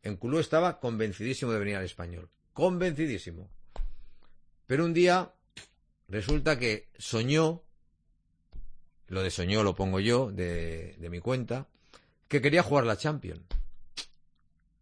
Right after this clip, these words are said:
Y claro, el Español no jugaba la Champions.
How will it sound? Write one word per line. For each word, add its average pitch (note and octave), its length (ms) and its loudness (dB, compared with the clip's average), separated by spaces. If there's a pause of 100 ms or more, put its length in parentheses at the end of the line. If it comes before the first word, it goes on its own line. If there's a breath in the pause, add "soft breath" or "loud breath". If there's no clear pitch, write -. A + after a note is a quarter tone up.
Y B2 100 -6
claro, G#2+ 400 2 (600)
el G2+ 120 -4
Español G2+ 320 -2
no A#2 80 0
jugaba F2+ 240 -2
la E2 140 -4
Champions. F2+ 420 -8